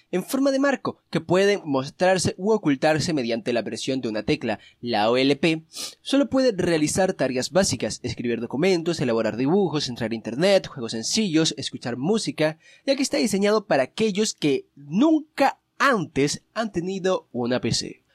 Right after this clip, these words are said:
Una de las piezas claves del proyecto en lo que se refiere al software de comunicaciones consiste en que las unidades forman una red autogestionada, donde cada uno de los clientes es,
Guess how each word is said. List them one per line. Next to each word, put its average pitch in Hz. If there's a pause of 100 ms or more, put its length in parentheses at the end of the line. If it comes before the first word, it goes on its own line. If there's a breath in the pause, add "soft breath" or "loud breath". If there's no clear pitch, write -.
(200)
Una 247
de 196
las 147
piezas 196
claves 180
del 113
proyecto 139
en 123
lo 120
que 123
se 123
refiere 160
al 117
software 139
de 120
comunicaciones 139 (300 loud breath)
consiste 226
en 202
que 196
las 160 (460)
unidades 196
forman 202
una 233
red 202 (120)
autogestionada, 120 (320 soft breath)
donde 143
cada 175
uno 190
de 139
los 135
clientes 170
es, 151